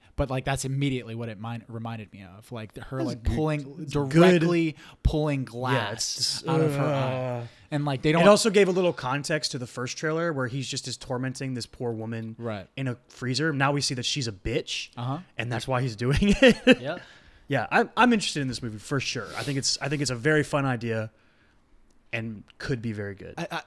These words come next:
Speaker 1: like,
Speaker 2: Could
Speaker 1: I
Speaker 2: be.
Speaker 1: also like the fact that James Gunn is involved and decided to be like,
Speaker 2: My
Speaker 1: "Yeah,
Speaker 2: name's
Speaker 1: let's
Speaker 2: all
Speaker 1: make
Speaker 2: over this
Speaker 1: this,"
Speaker 2: shit.
Speaker 1: Like, like,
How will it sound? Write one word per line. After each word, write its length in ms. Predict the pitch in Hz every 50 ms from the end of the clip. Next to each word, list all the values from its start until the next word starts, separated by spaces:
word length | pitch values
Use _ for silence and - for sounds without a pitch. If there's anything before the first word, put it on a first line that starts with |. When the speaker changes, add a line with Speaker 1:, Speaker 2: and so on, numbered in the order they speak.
| -
Speaker 1:
like, 180 | 170 190 185 165
Speaker 2:
Could 120 | 180 180
Speaker 1:
I 80 | 190 247
Speaker 2:
be. 40 | 254
Speaker 1:
also 440 | - 156 170 190 196 - - 254 247
like 340 | 214 156 135 135 135 131 -
the 100 | 131 117
fact 360 | - 135 123 120 117 - -
that 160 | 120 110 107
James 320 | - - 139 143 143 127
Gunn 220 | - 151 143 135 139
is 200 | 131 135 123 110 135
involved 680 | 131 120 113 98 - 127 120 123 143 165 175 170 147 -
and 160 | - 139 127 110
decided 480 | 127 - - 139 139 151 147 131 120
to 80 | 139 123
be 120 | - 139
like, 380 | 139 135 127 123 - - - 165 143 - _ _ - - - - _ 160 139
Speaker 2:
My 140 | 139 160 170 175
Speaker 1:
"Yeah, 120 | 190 196
Speaker 2:
name's 160 | 202 180 -
Speaker 1:
let's 140 | 160 175 165
Speaker 2:
all 60 | 160 143
Speaker 1:
make 100 | 139 156 147
Speaker 2:
over 40 | 135 127
this 120 | 117 117
Speaker 1:
this," 40 | 117
Speaker 2:
shit. 400 | - - - 117 113 113 - - _ -
Speaker 1:
Like, 240 | 151 160 160 151
like, 220 | 170 170 151 135